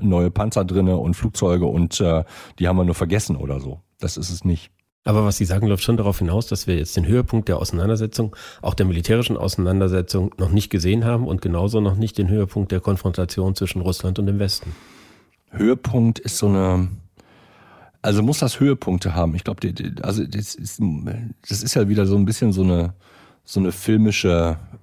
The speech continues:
Speaker 1: Interpretation, dass es so sein müsste. Ich kann mir eher vorstellen, dass man so eine, eine kontinuierliche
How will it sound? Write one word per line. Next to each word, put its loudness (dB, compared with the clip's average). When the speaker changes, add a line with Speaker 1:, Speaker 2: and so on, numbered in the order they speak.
Speaker 1:
Interpretation, 0
dass 0
es -2
so 2
sein 4
müsste. 2
Ich -8
kann 0
mir 2
eher -2
vorstellen, 0
dass 0
man 2
so 2
eine, 2
eine -6
kontinuierliche 2